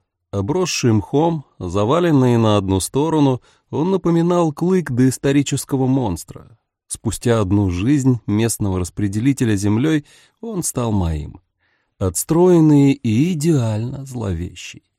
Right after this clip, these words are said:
Весь фокус был в соли. Открыв врата, повелитель мог сколько угодно держать их таковыми. Никто бы не обнаружил внешних проявлений. Соль впитывала влияние сверхъестественных существ, не давая аномалиям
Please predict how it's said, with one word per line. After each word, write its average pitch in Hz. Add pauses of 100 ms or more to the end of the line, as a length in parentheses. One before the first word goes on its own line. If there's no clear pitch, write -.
Весь 202
фокус 175
был 139
в -
соли. 147 (460)
Открыв 131
врата, 120
повелитель 151
мог 165
сколько 190
угодно 165
держать 120
их 90
таковыми. 101 (240)
Никто 104
бы 165
не 160
обнаружил 147
внешних 104
проявлений. 120 (500)
Соль 190
впитывала 139
влияние 147
сверхъестественных 135
существ, - (300)
не 127
давая 127
аномалиям 131